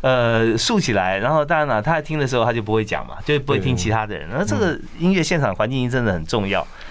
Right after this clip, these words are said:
Speaker 1: 好啊，那，呃，既然是这个婚顾专家，我们也希望说给现在所有听众朋友啊，有一个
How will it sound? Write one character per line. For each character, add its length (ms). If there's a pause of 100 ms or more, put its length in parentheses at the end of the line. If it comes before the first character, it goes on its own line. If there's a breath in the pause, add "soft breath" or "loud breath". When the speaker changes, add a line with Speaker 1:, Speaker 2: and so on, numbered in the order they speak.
(220 loud breath)
Speaker 1:
好 180
啊， 120
那， 120
呃， 460
既 180
然 120
是 280
这 100
个 320
婚 180
顾 120
专 160
家， 100
我 60
们 100
也 80
希 140
望 100
说 140
给 160
现 120
在 60
所 140
有 80
听 160
众 100
朋 100
友 160
啊， 120
有 280
一 140
个 560